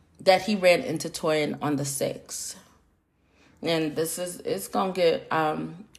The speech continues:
pretty rough, y'all. So when he runs into Toyin on the sixth, he presented himself as a kind and caring man to Toyin,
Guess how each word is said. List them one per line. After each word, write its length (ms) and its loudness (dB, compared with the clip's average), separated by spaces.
pretty 260 -2
rough, 320 -2
y'all. 300 -4
So 600 4
when 180 4
he 100 6
runs 400 6
into 280 -2
Toyin 360 0
on 160 -4
the 80 -4
sixth, 380 -4
he 100 -8
presented 520 -4
himself 460 -2
as 140 -8
a 40 -8
kind 340 -2
and 100 -12
caring 340 -4
man 260 -4
to 100 -10
Toyin, 500 -2